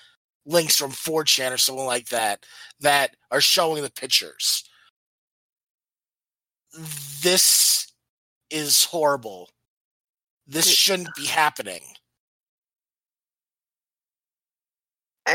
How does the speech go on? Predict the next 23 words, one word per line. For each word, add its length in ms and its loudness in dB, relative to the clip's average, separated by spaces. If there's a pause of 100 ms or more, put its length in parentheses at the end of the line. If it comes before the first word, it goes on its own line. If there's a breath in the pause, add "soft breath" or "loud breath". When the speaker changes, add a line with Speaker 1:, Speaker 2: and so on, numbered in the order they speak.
Speaker 2:
mean, 260 -2 (200)
she 320 -2
clearly 560 6
didn't 240 -2
have 380 6 (1400)
a 120 10
right 300 8
to 180 2
herself 580 2 (800)
when 160 -2
she 160 -6
was 160 -6
alive, 480 6 (260)
and 380 -10 (680)
you 200 -12
fuckers 400 -4
can't 240 -6
leave 220 -8 (380)
her 160 -10
alone. 460 -6 (3000)
Now, 400 4 (640)
even 240 -6
now, 280 -2